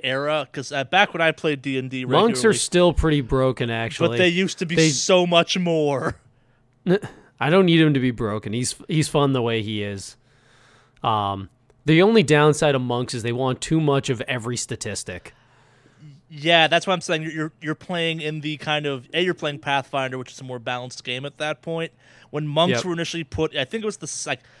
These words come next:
Speaker 1: one and a half round when monks were put into D and D, like, the stats for them were like, "Wait, wait, wait, wait.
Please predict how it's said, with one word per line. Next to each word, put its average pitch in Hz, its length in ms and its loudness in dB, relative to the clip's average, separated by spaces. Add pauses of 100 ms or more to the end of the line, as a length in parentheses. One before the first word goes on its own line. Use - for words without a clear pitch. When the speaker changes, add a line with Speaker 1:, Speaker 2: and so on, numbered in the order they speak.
(240)
Speaker 1:
one 139 240 -4
and 175 80 -4
a 160 60 -10
half 147 420 -2
round 143 300 -4
when 135 100 -8
monks 135 240 -8
were 139 60 -10
put 139 180 -10
into 131 100 -12
D 139 220 -8
and 131 160 -10
D, 139 360 -8 (380)
like, 156 180 -2
the 135 180 -12
stats 151 480 0
for 165 160 -12
them 165 160 -2
were 165 80 -4
like, 156 180 -2
"Wait, 180 280 -2
wait, 170 220 0
wait, 156 220 -2
wait. 135 340 -4